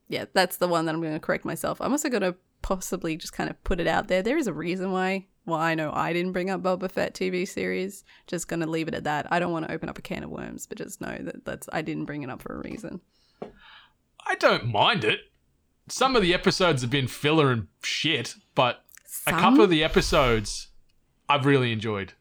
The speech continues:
Speaker 2: I think it was episode three that felt, like, very true to the, the, the early films. And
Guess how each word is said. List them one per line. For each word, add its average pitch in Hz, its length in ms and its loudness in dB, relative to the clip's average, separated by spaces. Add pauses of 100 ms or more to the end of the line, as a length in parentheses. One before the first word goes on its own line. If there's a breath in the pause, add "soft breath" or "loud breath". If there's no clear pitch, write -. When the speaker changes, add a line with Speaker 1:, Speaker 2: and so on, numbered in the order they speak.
(2500)
Speaker 2:
I 147 60 0
think 233 220 0
it 247 40 0
was 208 120 6
episode 185 600 4
three 143 880 0 (240)
that - 180 -4
felt, 151 300 2
like, 135 220 2
very 139 240 6
true 139 360 4
to 139 160 -2
the, 117 320 0
the, 123 160 -8 (160)
the 131 180 -4
early 123 280 2
films. 120 640 -2 (880 soft breath)
And 117 800 -2